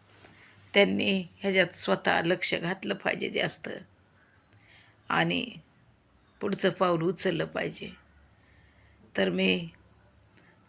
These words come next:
सोमनाथ सूर्यवंशी याच्या कुटुंबाचं मी सांत्वन करते. त्याचं,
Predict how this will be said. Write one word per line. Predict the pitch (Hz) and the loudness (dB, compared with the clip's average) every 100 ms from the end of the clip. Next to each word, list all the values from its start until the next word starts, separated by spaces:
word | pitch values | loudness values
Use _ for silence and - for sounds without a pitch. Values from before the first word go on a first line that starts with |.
| _ _ _ _ - _ _ _ - | _ _ _ _ -20 _ _ _ -4
सोमनाथ | - - 185 185 185 | 0 4 4 4 0
सूर्यवंशी | - 196 190 185 185 - 180 | 2 4 6 4 4 2 2
याच्या | 170 180 | 2 -2
कुटुंबाचं | - 202 202 233 214 - | -2 -2 -2 -4 -2 -4
मी | 202 208 | -2 -6
सांत्वन | - 190 180 190 - | -2 -4 -2 -4 -4
करते. | 196 185 185 190 | -4 -4 -2 -4
त्याचं, | 196 202 202 | -2 -4 0